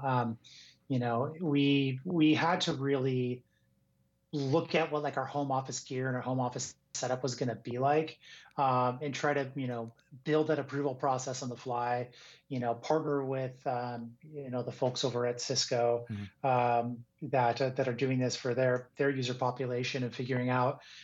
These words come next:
Speaker 1: you know, ways to do this for both of our, you know, both of our unique use cases.
Speaker 2: Yep.
Speaker 1: And, um, you know, really just, like, figuring this all out on the fly with a recommended desk setups. And, you know, thankfully, uh, a lot of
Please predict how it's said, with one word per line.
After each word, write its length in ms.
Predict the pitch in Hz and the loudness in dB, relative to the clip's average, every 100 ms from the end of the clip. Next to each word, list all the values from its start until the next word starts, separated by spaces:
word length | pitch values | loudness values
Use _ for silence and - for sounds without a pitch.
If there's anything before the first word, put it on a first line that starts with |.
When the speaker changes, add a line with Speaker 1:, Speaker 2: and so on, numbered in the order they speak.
| - _ | -20 _
Speaker 1:
you 80 | 131 | 0
know, 100 | 127 | 2
ways 300 | 127 127 131 | 4 2 0
to 60 | 131 | -2
do 120 | 131 | -2
this 180 | 123 - | 0 -2
for 200 | 127 117 | -4 -2
both 260 | - 131 | -2 -2
of 80 | 131 | 0
our, 300 | 127 123 123 - _ _ _ - | 0 0 -2 -12 _ _ _ -6
you 100 | 120 | -4
know, 80 | 113 | -2
both 260 | 131 127 | -2 0
of 100 | 131 | 0
our 340 | 120 117 127 131 _ _ _ _ _ - | 2 2 0 -6 _ _ _ _ _ -2
unique 400 | 131 120 123 - | 0 0 -2 -2
use 240 | 127 127 | -2 -2
cases. 680 | - - 127 127 135 143 - | -2 0 0 0 -2 -2 -4
Speaker 2:
Yep. 120 | 123 139 - - 143 | -8 -8 -12 -6 2
Speaker 1:
And, 360 | 131 127 127 | 4 6 4
um, 400 | 131 127 123 131 - | 4 4 2 -2 -6
you 140 | 139 | -4
know, 180 | 120 127 - - | -4 -4 -8 0
really 200 | 151 165 | 4 4
just, 120 | 160 | 4
like, 120 | 165 | 2
figuring 260 | - 175 175 | 0 0 0
this 140 | 147 | 2
all 180 | 165 160 | 4 4
out 200 | 160 175 | 4 2
on 80 | 175 | -4
the 60 | 170 | -6
fly 360 | - 143 185 | -2 0 0
with 120 | 131 120 | -2 -4
a 60 | |
recommended 420 | 131 135 135 131 | -8 -8 -8 -8
desk 200 | 139 135 | -8 -8
setups. 440 | - 131 131 131 139 | -6 -2 -2 -4 -6
And, 180 | 123 113 - - - _ | -8 -10 -18 -20 -20 _
you 80 | 131 | -2
know, 100 | 131 | -2
thankfully, 720 | 131 131 131 135 127 123 139 | 0 -2 0 0 0 0 -2
uh, 320 | 147 127 123 113 - _ _ _ _ | 0 2 2 -2 -10 _ _ _ _
a 100 | 175 | -6
lot 300 | 127 131 131 | 0 2 4
of 220 | 120 - | 2 -4